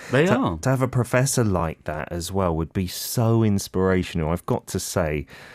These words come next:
Speaker 2: my professors, they were great at teaching, like, biology and stuff, but none of them really inspired me. I wish I had someone like you in my past. That'd be amazing.
Speaker 1: Well, you probably should have taken literature then.
Speaker 2: Yes, <laughs> yes. One of,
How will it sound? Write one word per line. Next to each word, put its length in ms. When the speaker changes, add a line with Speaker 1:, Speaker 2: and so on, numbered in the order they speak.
Speaker 2:
my 160
professors, 540
they 100
were 80
great 260
at 120
teaching, 460
like, 240
biology 540
and 100
stuff, 320
but 200
none 360
of 120
them 240
really 320
inspired 440
me. 80
I 120
wish 500
I 80
had 160
someone 380
like 180
you 140
in 160
my 140
past. 420
That'd 160
be 100
amazing. 640
Speaker 1:
Well, 140
you 100
probably 360
should 120
have 140
taken 320
literature 400
then. 200
Speaker 2:
Yes, 440
<laughs> 0
yes. 300
One 180
of, 100